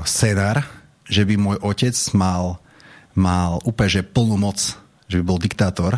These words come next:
že by mohol robiť fakt, čo si zmyslí, pretože podľa mňa môj otec je strašný pragmatik, eh, a, a on má dobré nápady. Lenže problém je jeho, má dva problémy. Eh, nedokáže s-, podľa mňa spolupracovať, a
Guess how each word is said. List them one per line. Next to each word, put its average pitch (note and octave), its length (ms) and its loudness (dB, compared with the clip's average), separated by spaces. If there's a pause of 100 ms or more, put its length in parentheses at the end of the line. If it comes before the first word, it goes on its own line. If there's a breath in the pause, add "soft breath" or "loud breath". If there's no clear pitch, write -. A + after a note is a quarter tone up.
(160)
že F#2 80 -2
by G2 80 2
mohol G2+ 240 2
robiť F#2+ 80 -2
fakt, - 240 -2
čo A2+ 80 2
si G2+ 160 2
zmyslí, G2+ 320 0
pretože F#2 320 -2
podľa A#2 240 0
mňa A#2+ 80 0
môj A2 160 0
otec A2+ 160 -2
je G#2+ 80 0
strašný G#2 320 0
pragmatik, E2+ 640 -4
eh, - 1200 -10
a, F#2 320 2
a F2+ 240 -4
on G#2+ 80 2
má A2 80 2
dobré C#3+ 320 0
nápady. G2+ 400 -2 (480)
Lenže G2 240 0
problém B2 400 2
je G2 320 0
jeho, G#2+ 400 0 (560)
má A2+ 80 4
dva G2+ 240 0
problémy. E2 480 -2
Eh, - 1400 -4 (880 loud breath)
nedokáže A2 640 2
s-, - 160 -4
podľa G#2 320 2
mňa - 0 -
spolupracovať, F#2+ 800 -2 (1400 soft breath)
a F#2+ 560 2